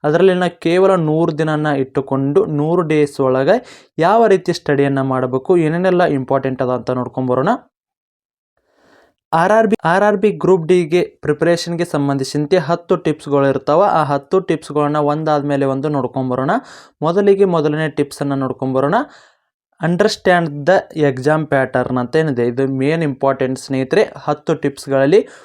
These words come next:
ಒಂದನೇ ಟಿಪ್ಸ್ ಭಾಳ ಇಂಪಾರ್ಟೆಂಟ್, ಇದನ್ನ ಪ್ರತಿಯೊಬ್ಬರು ಕೂಡ ತಪ್ಪದೇ ಪಾಲನೆಯನ್ನ ಮಾಡಬೇಕು. ಹಾಗಿದ್ರೆ ಒಂದನೇ ಟಿಪ್ಸಲ್ಲಿ ನೋಡ್ಕೊಂಬರೋದಾದ್ರೆ ಆರ್ ಆರ್ ಬಿ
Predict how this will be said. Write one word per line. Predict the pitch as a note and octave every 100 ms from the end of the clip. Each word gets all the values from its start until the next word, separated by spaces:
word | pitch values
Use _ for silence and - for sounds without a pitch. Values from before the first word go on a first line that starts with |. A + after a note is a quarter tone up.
| -
ಒಂದನೇ | C#3+ C#3+ D3+
ಟಿಪ್ಸ್ | D3+ D3+ D3 -
ಭಾಳ | C3+ C#3 D3+
ಇಂಪಾರ್ಟೆಂಟ್, | C#3 B2+ C#3 C#3 C3+ G3+ B3+ - - -
ಇದನ್ನ | D3 D#3+
ಪ್ರತಿಯೊಬ್ಬರು | E3 D3 C#3 F3+ E3+ D3+ C3+ C#3+
ಕೂಡ | C#3 - C#3+ D3
ತಪ್ಪದೇ | F3+ - D3 - - C#3+ D3 D#3
ಪಾಲನೆಯನ್ನ | D#3+ C#3 B2+ B2+ C3+ D#3
ಮಾಡಬೇಕು. | G3 F3+ D3+ C3+ C3 C3
ಹಾಗಿದ್ರೆ | C3+ C#3 D3 D3
ಒಂದನೇ | D3 C#3 D3
ಟಿಪ್ಸಲ್ಲಿ | D3 D3 - D3 D3 A3+ C#4+ - - _ D#3
ನೋಡ್ಕೊಂಬರೋದಾದ್ರೆ | D#3 E3+ E3 D#3 D3+ D3 F#3 - -
ಆರ್ | D#3+ E3+ F#3+
ಆರ್ | G3+
ಬಿ | D#3 F#3 -